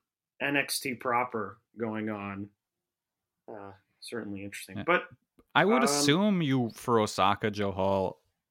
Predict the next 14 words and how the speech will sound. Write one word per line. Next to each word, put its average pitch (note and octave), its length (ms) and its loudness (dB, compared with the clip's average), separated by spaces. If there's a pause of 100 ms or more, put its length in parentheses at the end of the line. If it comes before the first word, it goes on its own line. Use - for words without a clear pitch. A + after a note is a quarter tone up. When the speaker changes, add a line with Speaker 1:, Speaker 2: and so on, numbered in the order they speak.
(280)
Speaker 2:
I G#2 120 2
think B2+ 320 0
you B2+ 100 2
have G2+ 320 -2
to - 120 -2
run F#2+ 580 0
the F#2+ 120 0
Utami F#2 460 -2
Syuri F2+ 720 -6 (760)
title F2 240 -2
match. E2+ 440 -10 (1700)
Speaker 1:
Utami D3+ 420 2
Syuri? E3 680 2 (520)
Speaker 2:
Yeah. F2 280 2